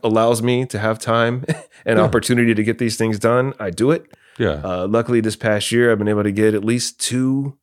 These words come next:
Speaker 1: each month. In December, I did four.
Speaker 2: Yeah.
Speaker 1: That's rare.
Speaker 2: Yeah.
Speaker 1: <laughs>
Speaker 2: Yeah.
Speaker 1: Uh, but then in January, I only did one just because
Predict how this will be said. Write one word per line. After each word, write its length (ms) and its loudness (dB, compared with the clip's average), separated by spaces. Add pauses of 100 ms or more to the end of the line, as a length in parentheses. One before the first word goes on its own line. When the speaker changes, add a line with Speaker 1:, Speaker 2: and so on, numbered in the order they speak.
(100)
Speaker 1:
each 260 -6
month. 420 -2
In 120 -4
December, 440 0
I 60 4
did 160 -4
four. 500 0 (180)
Speaker 2:
Yeah. 240 -4 (200)
Speaker 1:
That's 200 -4
rare. 560 4
Speaker 2:
Yeah. 280 2
Speaker 1:
<laughs> 60 -20 (200)
Speaker 2:
Yeah. 180 2
Speaker 1:
Uh, 80 2
but 180 2
then 100 6
in 100 2
January, 440 4
I 20 6
only 160 4
did 140 2
one 360 2
just 140 -6
because 400 0